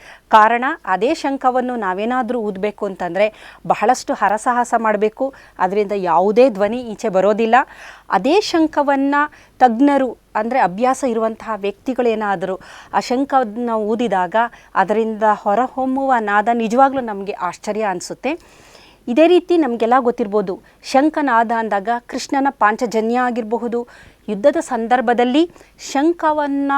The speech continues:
ಊದುವುದರ ಮುಖಾಂತರ ಯುದ್ಧಕ್ಕೆ ಒಂದು ಆರಂಭವನ್ನ ಕೊಡ್ತಾ ಇದ್ರು. ಹಾಗಾಗಿ ಶಂಖ ಅನ್ನೋದು ನಮ್ಮ ಪರಂಪರೆಯಲ್ಲಿ, ನಮ್ಮ ಸಂಸ್ಕೃತಿಯ ಒಳಗಡೆ ಬೆರೆತು ಹೋಗಿರುವ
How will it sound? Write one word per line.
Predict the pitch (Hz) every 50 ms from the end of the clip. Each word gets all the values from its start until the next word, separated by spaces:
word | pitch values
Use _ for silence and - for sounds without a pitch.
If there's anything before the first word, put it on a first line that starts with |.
| 285 285 -
ಊದುವುದರ | - 233 220 233 208 247 247 240 202 226 214 208
ಮುಖಾಂತರ | 190 190 202 - - 277 277 285 302 302 - 285 214 208 208 - - - - - _ _
ಯುದ್ಧಕ್ಕೆ | 190 247 214 214 214 214 285 285 285 - 294 269 269 285 -
ಒಂದು | - 247 220 220 220 233 285 311 - _ -
ಆರಂಭವನ್ನ | 190 190 214 247 269 262 262 262 254 247 240 233 233 214 214 233 - -
ಕೊಡ್ತಾ | - 208 185 - - 202 196
ಇದ್ರು. | 196 196 170 190 226 262 277 - _ _
ಹಾಗಾಗಿ | - - 196 190 175 175 180 175 170 180 240 269 - - - - _ _
ಶಂಖ | - - - 240 233 285 320 320 - 320 294
ಅನ್ನೋದು | 269 240 214 208 190 - 262 226 240 - - - - - _ _
ನಮ್ಮ | 196 202 226 277 302 339 330
ಪರಂಪರೆಯಲ್ಲಿ, | 330 - 247 220 226 247 277 285 - - 269 269 269 254 247 240 240 240 247 247 240
ನಮ್ಮ | 226 202 202 226 220
ಸಂಸ್ಕೃತಿಯ | - - - 262 277 311 339 - - - - 277 277 262 - - 247 262 262 254 247 - - - - 196 185
ಒಳಗಡೆ | 180 170 165 170 214 254 - 277 277 277
ಬೆರೆತು | 196 170 180 175 196 - - 247
ಹೋಗಿರುವ | - - 220 214 220 202 214 226 220 208 214